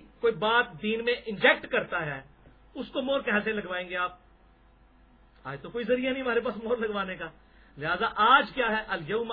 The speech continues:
اکملت لکم دینکم و اتممت علیکم نعمتی و رضیت لکم الاسلام دینا۔ آج کے دن تمہارا دین تم پر مکمل کر دیا گیا اور اللہ تعالیٰ نے اسلام کو as a religion تمہارے لیے ایکسیپٹ کیا اور اپنی نعمت تمام فرمائی۔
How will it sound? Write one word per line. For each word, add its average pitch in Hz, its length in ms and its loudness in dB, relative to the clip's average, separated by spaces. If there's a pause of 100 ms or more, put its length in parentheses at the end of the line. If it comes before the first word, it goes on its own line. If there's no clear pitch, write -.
اکملت 208 400 -4
لکم 214 320 -8
دینکم 202 480 -8
و - 80 -10
اتممت 208 420 -8
علیکم 185 460 -4
نعمتی 170 460 -8 (100)
و 147 120 -6
رضیت 151 360 -10
لکم 165 300 -8
الاسلام 143 480 -12
دینا۔ 107 260 -18 (680)
آج 165 220 -6
کے 170 60 -12
دن 180 180 -10
تمہارا 156 240 -8 (100)
دین 175 180 -12
تم 156 220 -10 (160)
پر - 100 -18
مکمل 165 400 -10
کر 214 180 -4
دیا 208 200 -6
گیا 196 220 -8 (280)
اور 151 200 -8
اللہ 180 180 -6
تعالیٰ 180 260 -6
نے 180 60 -6
اسلام 175 420 -8
کو 180 80 -10
as 156 240 -10
a 143 60 -6
religion 202 360 -8
تمہارے 170 240 -6
لیے 170 80 -14
ایکسیپٹ 190 340 -10
کیا 196 220 -6
اور 180 180 -4
اپنی 170 220 -16
نعمت 202 320 -10
تمام 247 260 0
فرمائی۔ 101 280 -14